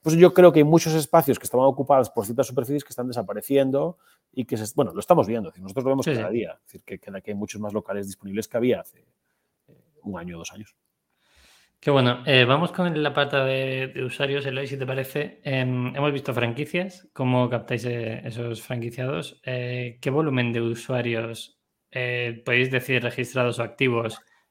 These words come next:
Speaker 2: tenéis en la app o en servicios que utilicen de estos franquiciados? ¿Tenéis ese volumen? Bueno, entiendo lo tendréis controladísimo, ¿no?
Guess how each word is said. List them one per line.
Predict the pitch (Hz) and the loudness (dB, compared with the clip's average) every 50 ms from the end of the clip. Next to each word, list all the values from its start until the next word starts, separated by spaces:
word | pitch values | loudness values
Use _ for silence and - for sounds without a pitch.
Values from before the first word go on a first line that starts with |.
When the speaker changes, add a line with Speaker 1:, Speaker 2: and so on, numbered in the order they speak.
| _ _ - 131 | _ _ -12 -4
Speaker 2:
tenéis | - 123 120 123 120 110 - | -2 2 4 4 4 2 2
en | 123 117 117 | -2 -2 0
la | 113 113 123 | 0 0 0
app | 143 147 - - _ - | -2 -4 -8 -16 _ -6
o | 135 131 123 120 120 117 | -4 -4 -2 -2 -4 -4
en | 117 113 113 117 | -4 -4 -6 -8
servicios | - - 131 117 110 120 127 120 - 139 123 | -6 -4 -4 -4 -2 -2 -2 -2 -2 -4 -4
que | - - 123 | -2 -4 -4
utilicen | 120 120 123 123 127 120 117 117 | -2 -2 -2 -2 -2 -4 -4 -2
de | 120 | -4
estos | 113 - - 120 - | -4 -4 -8 -12 -8
franquiciados? | - 120 113 113 117 110 - - 113 107 107 - | -6 -6 -4 -4 -6 -8 -6 -6 -8 -8 -8 -8
¿Tenéis | 120 117 113 120 | -8 -8 -6 -6
ese | 127 120 131 | -4 -4 -2
volumen? | 127 123 120 123 123 123 117 113 117 113 117 113 - - | -2 0 0 0 -2 -2 -4 -4 -4 -6 -8 -8 -12 -12
Bueno, | - 120 104 101 _ _ | -12 -12 -12 -14 _ _
entiendo | - 120 113 120 113 120 123 | -14 -10 -8 -4 -2 0 0
lo | 120 113 | -2 -2
tendréis | 110 113 113 113 | -4 -6 -6 -8
controladísimo, | - 120 117 110 117 110 113 123 123 - 110 98 _ _ _ - | -8 -8 -8 -6 -4 -4 -4 -6 -8 -10 -16 -20 _ _ _ -14
¿no? | 123 110 110 113 113 110 107 110 117 127 131 131 | -12 -10 -8 -8 -8 -8 -10 -12 -16 -18 -20 -20